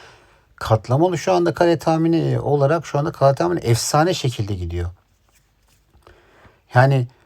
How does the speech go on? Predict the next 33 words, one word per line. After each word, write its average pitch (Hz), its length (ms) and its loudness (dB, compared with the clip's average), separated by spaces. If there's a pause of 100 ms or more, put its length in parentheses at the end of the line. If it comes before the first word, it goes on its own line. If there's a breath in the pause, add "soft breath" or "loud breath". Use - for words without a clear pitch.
(180)
e, 98 440 -4
güzel 120 380 4
gittiği 185 360 -6
için 214 220 -6
katlama 160 480 0
yapılabilir 151 680 2
durumda 120 400 2
şu 117 200 -4
anda. 87 380 -6 (1040)
Daha 135 240 6
ön-, 151 260 2
önceki 147 440 0
sistem 139 440 -2
olsaydı 110 480 0
katlamalı 123 680 0 (300 loud breath)
kare 123 240 2
tahminini 117 400 0
yapamazdık. 120 720 0 (360 loud breath)
Şu - 160 2
anda 139 180 2
yapay 127 340 2
zekaya 127 540 2
bağlandığı 131 380 2
için 120 200 -4
sistem 160 500 -4 (300 loud breath)
şu - 180 -2
anda, 113 360 0 (320 loud breath)
e, 107 220 -6
çok 127 300 0
güzel, 143 360 0
e, 135 80 -4
ilerleme 139 640 2
sağlıyor. 87 500 -2